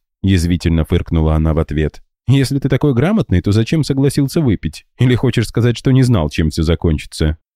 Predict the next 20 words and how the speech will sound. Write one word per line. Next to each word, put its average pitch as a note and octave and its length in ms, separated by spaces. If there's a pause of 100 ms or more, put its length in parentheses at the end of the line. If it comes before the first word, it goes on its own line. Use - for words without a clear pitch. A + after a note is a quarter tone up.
(200)
«С - 80
чего G2+ 320
вдруг C3+ 280
я A#2+ 100
должен A2 360
был A2+ 120
знать, A2+ 300
чем A#2 340
всё G#2+ 180
закончится?» G2 840 (220)
не G2 160
очень E2+ 320
уверенно D#2 360
возразил D2+ 460
я. D2 260 (580)
Правда, E3+ 460
надо A2+ 240
признаться G2 480
самому E2 360
себе. C2 400